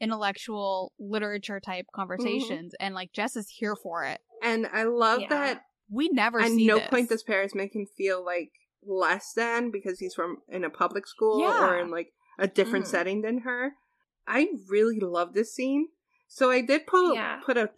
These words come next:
Speaker 2: poll up on our Insta.
Speaker 1: Oh.
Speaker 2: Just asking,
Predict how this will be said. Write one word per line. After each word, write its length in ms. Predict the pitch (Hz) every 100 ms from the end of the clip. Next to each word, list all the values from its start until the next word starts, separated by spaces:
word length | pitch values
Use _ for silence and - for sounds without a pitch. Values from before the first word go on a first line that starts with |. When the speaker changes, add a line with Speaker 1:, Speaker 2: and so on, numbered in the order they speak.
| - -
Speaker 2:
poll 280 | 208 196
up 320 | 139 127 - - _ _ _ _ _ _
on 400 | 202 190 185 185
our 200 | 170 185
Insta. 640 | 160 208 - - 156 226 - -
Speaker 1:
Oh. 240 | 294 320 - - - -
Speaker 2:
Just 220 | 302 330
asking, 560 | 285 381 - 233 196